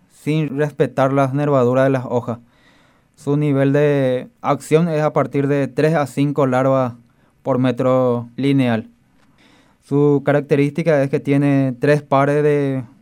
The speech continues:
falsas patas, es de color verdes con pináculos negros.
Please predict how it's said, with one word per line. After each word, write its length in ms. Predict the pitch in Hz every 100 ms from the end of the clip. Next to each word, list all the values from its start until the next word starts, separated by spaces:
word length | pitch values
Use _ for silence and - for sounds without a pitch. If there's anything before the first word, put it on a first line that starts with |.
| _
falsas 340 | - 135 139 139
patas, 500 | 151 165 196 190 _ _ _ - - _
es 220 | 127 139 135
de 300 | 143 139 135
color 420 | 143 139 143 139 - _
verdes 640 | 127 127 175 185 185 - _ _ _ _
con 560 | 135 139 135 131 127 123
pináculos 680 | 135 139 139 143 139 143 139
negros. 480 | 131 131 120 -